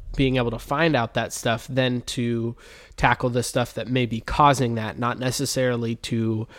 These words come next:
prevent the, you know, the actual, the, you know, not to punish the person who might likely commit the crime, but to try to affect things around that person. I like that.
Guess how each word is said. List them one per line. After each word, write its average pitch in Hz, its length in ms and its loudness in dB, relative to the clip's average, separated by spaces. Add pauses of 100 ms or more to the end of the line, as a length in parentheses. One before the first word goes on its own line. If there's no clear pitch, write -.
(140)
prevent 127 440 4
the, 123 180 2 (320)
you 131 120 0
know, 117 320 -2 (240)
the 131 220 -4
actual, 120 760 2 (260)
the, 127 160 0 (460)
you 147 120 4
know, 123 80 4
not 156 220 6
to 139 80 2
punish 151 480 4
the 127 80 2
person 135 460 2
who 123 140 2
might 123 340 2 (200)
likely 127 720 4 (680)
commit 131 300 6
the 202 80 10
crime, 214 380 6
but 147 200 6
to 135 140 0
try 131 240 4
to 127 160 0
affect - 400 -2
things 123 300 0
around 120 400 2
that - 220 -6
person. 113 420 -6
I 151 140 4
like 139 220 6
that. 156 240 0